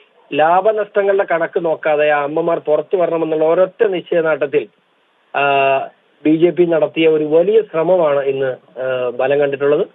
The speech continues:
അത് ആരെങ്ങനെ വിലയിരുത്തിയാലും ഞങ്ങൾക്ക് വിരോധമില്ല. ജാമ്യം ലഭിച്ചതിന് ശേഷം ഇനി ഈ വിഷയവുമായി ബന്ധപ്പെട്ട് കേസ് ക്വാഷ് ചെയ്യാൻ വേണ്ടി ഹൈക്കോടതിയെ സമീപിക്കാൻ അവർക്ക് അവകാശമുണ്ട്.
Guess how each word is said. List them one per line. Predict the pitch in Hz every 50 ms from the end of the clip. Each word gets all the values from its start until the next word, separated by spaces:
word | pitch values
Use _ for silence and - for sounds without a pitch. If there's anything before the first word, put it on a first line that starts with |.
| _ _ _ -
അത് | 135 135
ആരെങ്ങനെ | 127 - 160 165 156 151 170 190 196
വിലയിരുത്തിയാലും | 190 180 175 165 165 165 156 170 170 180 208 226 185
ഞങ്ങൾക്ക് | 160 151 143 147
വിരോധമില്ല. | 143 139 135 127 120 117 104 90 87 - _ _ _ -
ജാമ്യം | 127 131 131 135 147 151 151
ലഭിച്ചതിന് | 151 147 143 - 165 165 160
ശേഷം | 143 160 156 151 - 156 110 - _ _ _ _ _ _ _ _ _ _ _ _ _
ഇനി | 147 143 156 165 170 170 165
ഈ | 160
വിഷയവുമായി | 156 151 147 - 175 170 170 170 175 175
ബന്ധപ്പെട്ട് | 170 170 160 156 160 147 160 151 147 170 180 202 196 185 180 -
കേസ് | 156 156 156 147 - 175
ക്വാഷ് | 165 160 156 151 -
ചെയ്യാൻ | 165 160 160 165
വേണ്ടി | 165 165 160 160 160 185 208 226 202 175
ഹൈക്കോടതിയെ | 170 170 165 185 175 170 165 180 170
സമീപിക്കാൻ | 156 170 156 160 160 156 160 147 170 170 165 156
അവർക്ക് | 147 147 139 139
അവകാശമുണ്ട്. | 135 135 135 139 143 139 - 156 156 156